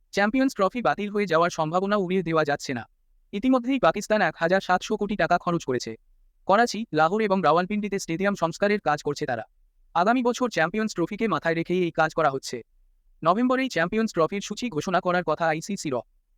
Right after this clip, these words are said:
শোনা যাচ্ছে উনিশে নভেম্বর থেকে শুরু হবে চ্যাম্পিয়ন্স ট্রফি। ফাইনাল হতে পারে নয় মার্চ। সূচি ঘোষণা হলেও সেখানে কোন মাঠে খেলা হবে তা হয়তো লেখা থাকবে না। সব ম্যাচ পাকিস্তানে না হলেও লাহোর, রাওয়ালপিন্ডি এবং করাচিতে কিছু ম্যাচ রাখা হবে।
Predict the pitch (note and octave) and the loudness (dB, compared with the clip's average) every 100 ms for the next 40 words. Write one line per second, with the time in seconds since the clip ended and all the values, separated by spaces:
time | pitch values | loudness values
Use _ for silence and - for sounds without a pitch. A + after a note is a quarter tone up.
0 | _ - A3 B3+ A#3+ - A3+ F#3+ G3 A#3 | _ -2 2 2 0 0 -2 0 -2 0
1 | D#3 F#3+ G3+ G#3+ G3+ G#3 F3 F#3 F#3+ G3+ | 0 2 0 0 -4 -2 -2 0 0 2
2 | D#3 - F#3 - C3 A#2 - _ _ _ | 0 0 -2 -2 -4 -4 -12 _ _ _
3 | _ F3+ A3+ B3+ A#3 B3+ F#3+ E3 D#3 D#3+ | _ 0 2 0 -2 0 0 2 0 0
4 | C3+ - - - _ _ _ - A#3 A3+ | -2 -4 -12 -18 _ _ _ -8 -4 -2
5 | A#3+ G#3 B3 A#3 G#3 F3+ - F3 G#3 G#3+ | -4 -2 2 2 2 0 -2 -2 -2 -2
6 | F#3+ D#3+ D#3 E3+ D#3+ G3+ G3+ G3+ F3 D#3+ | -2 0 -2 -2 0 0 2 2 2 2
7 | F3 F#3+ C#3+ D#3+ D3 C#3 B2+ A2 _ _ | 2 0 -2 -2 -2 -2 -4 -8 _ _
8 | _ _ _ _ _ - G3 A3+ C4 - | _ _ _ _ _ 0 2 4 0 2
9 | E3+ G3+ - G#3+ G3 D#3 F3+ G3 D3+ C#3+ | 0 0 -2 0 0 0 0 2 0 0
10 | F#3+ _ D3+ E3 F#3+ G3+ A3 G3 D3+ D3+ | -6 _ 2 2 2 -2 -2 0 0 2
11 | E3 D4 G#3 G#3 F#3 F#3+ D#3 E3 D3 - | 0 0 -2 -4 -4 -2 -2 0 0 0
12 | C3 A2+ | -2 -4